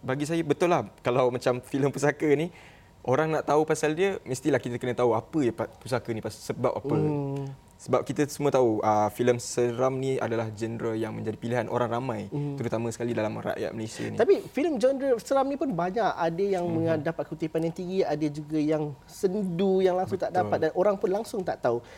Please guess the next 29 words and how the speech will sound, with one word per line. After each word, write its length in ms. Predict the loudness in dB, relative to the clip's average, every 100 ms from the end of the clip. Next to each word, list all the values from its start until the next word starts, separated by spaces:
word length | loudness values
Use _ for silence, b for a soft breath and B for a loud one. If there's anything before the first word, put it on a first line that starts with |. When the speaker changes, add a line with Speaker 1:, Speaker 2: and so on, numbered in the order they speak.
| B B
Speaker 2:
Tapi 260 | -4 -2
Faris 400 | 2 2 2 -6
juga 240 | -8 -4 0
bagi 160 | 0
generasi 400 | 0 0 -2 0
baru 160 | 0 2
yang 160 | 0
terdedah 400 | 0 0 0 0
kepada 480 | -4 -2 -2 0 0 0 0
filem-filem 420 | -2 -2 -2 -4
seram, 240 | 0 0 0 B B
Speaker 1:
Mhm. 80 | -8
Speaker 2:
bukan 320 | -4 2 4
sahaja 320 | 2 0 0 0
daripada 320 | 0 -2 -2
Malaysia, 400 | 0 0 0 0
Indonesia, 640 | 0 0 -2 -2 -2 -4
Korea 640 | -2 0 2 4 4 4 -2 B B -2
dan 180 | 0 0
juga, 380 | 0 0 2
ah, 160 | 2 -2
di 240 | -2 -2 0
Barat, 380 | 2 2 2 -2 B B B
apa 160 | -4 0
yang 140 | 2 2
menyebabkan 240 | 0 -2
Faris 240 | -2 -2
rasa 160 | -2 -6
macam 240 | -4 -4